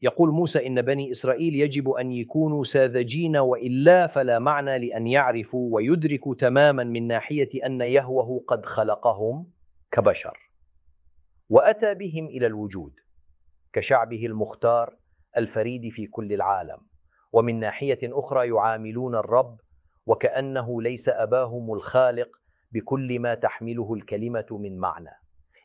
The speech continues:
ابتداء من الآية سبعة يعرض تاريخ بركات الله على إسرائيل. هذه الكلمات القليلة الأولى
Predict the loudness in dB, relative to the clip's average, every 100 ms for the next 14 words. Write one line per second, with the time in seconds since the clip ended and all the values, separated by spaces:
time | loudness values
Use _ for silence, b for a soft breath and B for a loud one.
0 | _ -12 -6 2 4 2 -4 -8 -6 -2
1 | 0 -2 -8 -4 0 0 -2 _ _ 0
2 | 2 2 0 -4 -2 -2 -4 -6 -4 -2
3 | -2 -6 -4 -4 -2 -2 -2 -2 -6 -6
4 | -6 -6 -18 -20 _ _ _ -2 2 2
5 | -2 -6 -6 -4 -4 -6 -6 -6 -6 -4
6 | -6 -6 -6 -2 -2